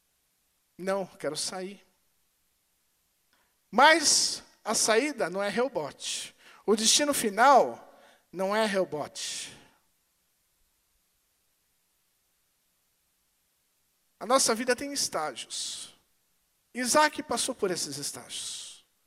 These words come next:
Depois, no capítulo vinte e sete, vinte e oito, ele abençoa seus filhos. Tiveram suas, seus problemas. Isaac teve seus problemas. Os seus filhos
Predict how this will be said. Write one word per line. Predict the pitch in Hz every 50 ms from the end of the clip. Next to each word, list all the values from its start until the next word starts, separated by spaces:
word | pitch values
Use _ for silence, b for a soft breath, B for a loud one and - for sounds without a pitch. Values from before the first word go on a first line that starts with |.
| _ _ _ _ _ _ _ _ _ -
Depois, | 175 170 254 294 285 277
no | 285
capítulo | - - 247 240 269 240 220 247 233
vinte | 220 226 226 220
e |
sete, | - - - 254 254 247 220 - - - 156
vinte | 156 165 - -
e | -
oito, | 214 233 226 - - - 127 - - B B B B B B B B
ele | - 180 208
abençoa | 247 247 240 269 254 240 - - - 269 285 285 277
seus | 277 - 302 285 - - -
filhos. | 220 190 156 127 113 - - - - - - - - - - _ _ _ _ _ _ _ _ _ _ _ _ _ _ _ _ _ _ -
Tiveram | - - 302 277 285 311 339 339 330 311 285
suas, | - - - 233 220 - - - - -
seus | - - 220 - -
problemas. | - 196 180 185 196 196 170 131 110 - - - - - - B B B B B
Isaac | 165 160 165 208 208 202 - 196
teve | - - 220 254 277 247
seus | 220 - 202 - -
problemas. | - 160 156 170 180 170 143 - - B B B B B
Os | 196 -
seus | - 262 233 226 - -
filhos | 285 285 302 294 277 - - -